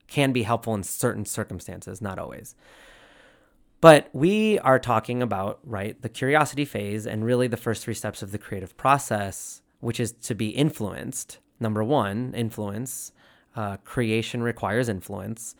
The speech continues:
And then to be two, making connections, which curiosity, the hippocampus, is a really big part of. And then taking the, that influence and all those different ideas and connecting them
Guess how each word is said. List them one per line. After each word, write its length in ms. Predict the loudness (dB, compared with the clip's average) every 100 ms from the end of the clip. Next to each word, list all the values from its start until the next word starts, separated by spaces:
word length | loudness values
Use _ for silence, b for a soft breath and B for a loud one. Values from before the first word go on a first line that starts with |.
| b b
And 140 | -2
then 100 | -2
to 120 | -2
be 140 | -4 -4
two, 300 | -2 0 2
making 340 | 0 -2 -6
connections, 720 | -4 -2 -2 -2 -6 -6 -6
which 220 | -8 -10 -8
curiosity, 640 | -6 -4 -4 -6 -8 -8
the 80 | -6
hippocampus, 800 | -6 -6 -8 -8 -6 -8 -8 -12 B B B
is 120 | -2
a 60 |
really 260 | 0 0 -2
big 220 | -4 -8
part 260 | 0 2 4
of. 240 | 2 -2 -6 B B
And 160 | 0
then 140 | 0 0
taking 380 | -4 0 0
the, 240 | 2 0 0
that 180 | -2 -2
influence 640 | -2 -4 -4 -4 -4 -6
and 180 | -6 -6
all 200 | -4 -2
those 160 | -2 -6
different 260 | -6 -4
ideas 420 | -6 -6 -6 -6
and 220 | -8 -10 -12 B B
connecting 500 | -6 -4 -4 -6 -4
them 280 | -4 -4